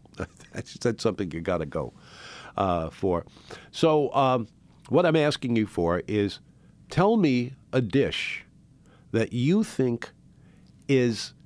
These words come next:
the best version of dishes that are kinda like that, that you've ever had. So in other words, if your favorite, uh, roast beef poor boy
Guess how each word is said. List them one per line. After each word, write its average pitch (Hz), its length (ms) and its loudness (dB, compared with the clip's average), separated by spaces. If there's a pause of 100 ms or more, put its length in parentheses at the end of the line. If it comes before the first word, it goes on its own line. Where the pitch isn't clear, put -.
(220)
the 120 160 2
best 151 640 0 (140)
version 113 760 2 (220)
of 107 320 0 (180)
dishes 139 520 2
that 127 160 2
are 117 100 -2
kinda 131 400 2
like 113 320 2
that, 135 340 0 (600)
that 123 200 2
you've 120 260 2
ever 110 220 0
had. 69 380 -6 (1040)
So 143 200 4
in 147 100 4
other 165 180 4
words, 113 360 2 (520)
if 143 240 0 (180)
your 156 340 4
favorite, 143 800 0 (100)
uh, 104 360 0 (120)
roast 123 400 2
beef 127 200 0
poor 113 160 2
boy - 220 -8